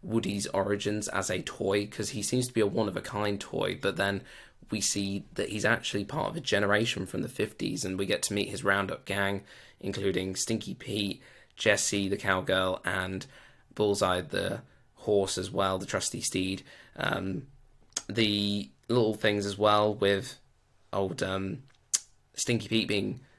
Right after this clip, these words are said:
a bit of a villainous type, but also kind of being realistic at the same time about,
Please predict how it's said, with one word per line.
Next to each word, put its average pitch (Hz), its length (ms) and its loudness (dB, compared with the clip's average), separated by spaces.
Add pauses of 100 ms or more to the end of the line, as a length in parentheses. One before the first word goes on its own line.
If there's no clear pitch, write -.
(240)
a - 100 -4
bit 101 140 2
of 101 100 -4
a 101 80 -2
villainous 104 460 2
type, 104 300 0
but 98 80 0
also 104 200 0
kind 139 280 2
of 135 100 -4
being 123 440 2
realistic 120 540 2
at 117 60 0
the 104 80 -2
same 113 240 4
time 107 260 0
about, 160 280 0